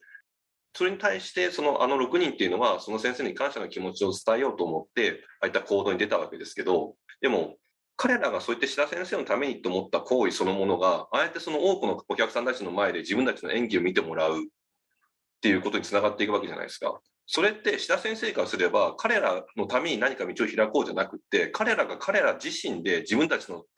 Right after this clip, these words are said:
扉をこじ開けようとしてる姿なんじゃないかっていうことに気づいて、それでハッ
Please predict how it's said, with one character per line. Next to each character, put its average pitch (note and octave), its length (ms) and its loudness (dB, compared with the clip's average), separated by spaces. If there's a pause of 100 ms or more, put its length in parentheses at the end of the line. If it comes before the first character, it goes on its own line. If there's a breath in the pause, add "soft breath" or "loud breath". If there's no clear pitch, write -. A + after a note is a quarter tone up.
(220)
扉 G#2+ 300 2
を A2 160 -4
こ A#2 160 -4
じ C#3+ 40 2
開 C#3 120 4
け D#3 80 -6
よ E3+ 80 -4
う - 20 -14
と - 80 -6
し - 60 -12
て - 80 -4
る - 60 -2
姿 G2+ 280 0
な F2 80 0
ん E2 60 -8
じ E2+ 60 -2
ゃ - 20 2
な F2 100 6
い F2 60 -2
か - 140 -2
っ - 60 -20 (720)
て F#3 100 0
い - 20 4
う F#3 60 2
こ G#3+ 100 -2
と G#3 80 0
に A2 80 2
気 A2 140 -2
づ B2 120 2
い - 140 -2
て、 A2 300 0
そ - 160 0
れ G3+ 60 4
で G3+ 80 0
ハ G3 140 -6
ッ F#3+ 60 -12